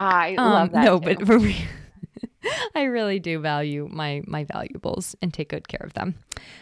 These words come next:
Speaker 2: Um, just the other day, I was looking at my glasses and I was like, "Holy smokes, I just love these things."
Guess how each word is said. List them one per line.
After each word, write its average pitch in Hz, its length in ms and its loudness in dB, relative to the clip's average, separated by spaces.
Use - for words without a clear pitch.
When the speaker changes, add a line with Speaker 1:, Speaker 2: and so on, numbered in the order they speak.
Speaker 2:
Um, 175 400 4
just - 180 0
the 339 80 2
other 302 200 2
day, 175 360 2
I - 120 0
was 175 120 -2
looking 185 220 -4
at - 60 -8
my 165 100 -4
glasses 160 580 -4
and 156 100 -2
I 147 40 -4
was 151 120 -8
like, 156 160 -6
"Holy 220 400 -4
smokes, 147 560 -6
I 277 240 -6
just 190 320 -4
love - 420 -10
these - 280 -4
things." - 440 -2